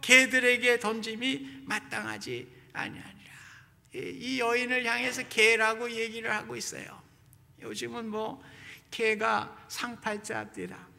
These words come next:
우리 아들 집에 가도 그냥 상팔자, 그냥 뭐 소파에 나보다도 편하게 누워가지고 그냥, 아, 그래 참 개 팔자가 부럽기도 하더만. 예. 근데 그 당시에는 개가 그렇게, 예,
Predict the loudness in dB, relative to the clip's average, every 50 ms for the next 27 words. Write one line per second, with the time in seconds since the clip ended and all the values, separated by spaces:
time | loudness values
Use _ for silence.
0 | -20 -20 -20 -18 -18 -16 -16 -14 -8 -4 -4 -2 -2 -2 -4 -4 -4 -6 -8 -8
1 | -6 -6 -8 -8 -10 -12 -14 -16 -16 -16 -16 -18 -18 -18 -18 -20 -20 -20 -20 -20
2 | -20 -20 -20 -20 -18 -14 -12 -12 -12 -12 -12 -12 -12 -12 -12 -10 -10 -10 -10 -8
3 | -8 -6 -6 -6 -6 -8 -14 -18 -20 -20 -20 -8 0 2 2 2 2 0 -2 0
4 | 0 0 0 -2 -6 -8 -10 -10 -8 -6 -6 -6 -6 -6 -6 -6 -6 -6 -6 -6
5 | -8 -8 -10 -12 -14 -14 -16 -18 -18 -18 -18 -18 -20 -20 -20 -20 -20 -18 -18 -20
6 | -20 -20 -20 -20 -20 -20 -20 -20 -20 -20 -20 -20 -20 -20 -18 -18 -18 -18 -18 -18
7 | -18 -18 -18 -20 -20 -20 -20 _ -8 -4 -4 -4 -4 -4 -4 -4 -4 -4 -6 -6
8 | -4 -4 -6 -6 -6 -4 -2 -2 -2 -2 -4 -6 -8 -8 -8 -6 -6 -8 -8 -10
9 | -12 -14 -14 -16 -16 -18 -20 -20 -20 -18 -16 -16 -16 -16 -18 -20 -20 -20 -20 -20
10 | -20 -20 -20 _ -16 -14 -12 -12 -10 -10 -10 -12 -12 -16 -20 -20 -16 -12 -6 -6
11 | -4 -2 -2 -2 -2 -4 -6 -8 -8 -8 -8 -8 -8 -10 -10 -12 -18 -20 -20 -18
12 | -12 -4 0 0 0 0 -2 -2 -2 -4 -4 -6 -8 -10 -12 -12 -12 -14 -14 -16
13 | -16 -16 -16 -16 -12 -10 -10 -10 -10 -12 -16